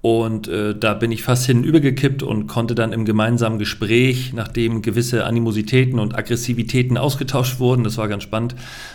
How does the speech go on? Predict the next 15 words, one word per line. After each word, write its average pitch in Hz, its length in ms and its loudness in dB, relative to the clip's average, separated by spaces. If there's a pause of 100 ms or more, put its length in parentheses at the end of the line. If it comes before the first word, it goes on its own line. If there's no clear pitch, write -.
(120)
äh, 110 260 0
klar 117 380 2
machen, 127 440 2
und 110 140 -2
das - 300 -8 (300)
konnte 127 260 0
ich - 160 -2
auch - 100 -4
tatsächlich 117 380 -2
beiden, 127 640 2
äh, 98 280 -2
Parteien 123 680 -2
sozusagen 107 420 -2
klar 110 240 0
machen, 117 300 0